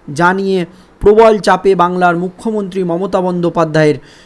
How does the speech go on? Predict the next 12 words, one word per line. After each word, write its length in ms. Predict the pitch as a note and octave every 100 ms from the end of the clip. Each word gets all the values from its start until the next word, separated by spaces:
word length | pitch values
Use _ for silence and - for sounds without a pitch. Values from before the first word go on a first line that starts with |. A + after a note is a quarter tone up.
| _ E3+
দর্শক, 400 | G3+ G3+ A#3 -
আপনারা 340 | F3+ F#3+ F#3
সকলেই 520 | F3+ F#3+ G#3+ A#3 A3+
জানেন 400 | F#3+ F#3 F3+ D3 - - -
যে 300 | D3+ G3 F#3 -
আসন্ন 600 | E3 F3+ A#3+ A#3+ A#3 A3+
এই 260 | D3+ G3+ F#3
লোকসভা 520 | F#3+ F#3 G#3+ G3 G3
নির্বাচনের 600 | F3+ F3 F#3 F3+ F#3+ F3
আবহে 420 | E3 F3+ F3+ D3+ - - _ -
একাধিক 640 | E3+ - A#3 G#3 A3 E3+
দুর্নীতি 540 | F#3+ G3 G3+ F3+ F#3+